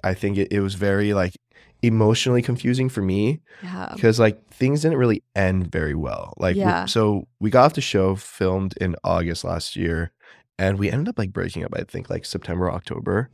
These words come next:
Speaker 2: 'Cause the long distance thing just wasn't working.
Speaker 1: There's a lot of stuff that happened I won't get into.
Speaker 2: Mm-hmm.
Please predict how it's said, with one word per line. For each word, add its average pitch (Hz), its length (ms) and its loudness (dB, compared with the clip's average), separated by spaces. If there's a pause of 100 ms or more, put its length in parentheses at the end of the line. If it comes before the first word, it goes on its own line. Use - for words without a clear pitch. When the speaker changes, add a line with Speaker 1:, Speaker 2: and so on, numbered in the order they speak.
Speaker 2:
'Cause 196 140 -8
the 190 120 -4
long 165 220 -2
distance 180 280 -8
thing 165 140 -6
just - 140 -10
wasn't 156 240 -6
working. 175 440 -6 (180)
Speaker 1:
There's 185 160 8
a 175 40 8
lot 139 180 10
of 107 180 4
stuff 85 220 0
that 85 280 0
happened 85 380 -2
I 82 120 2
won't 87 200 0
get 85 140 -2
into. 87 440 -4
Speaker 2:
Mm-hmm. 220 260 0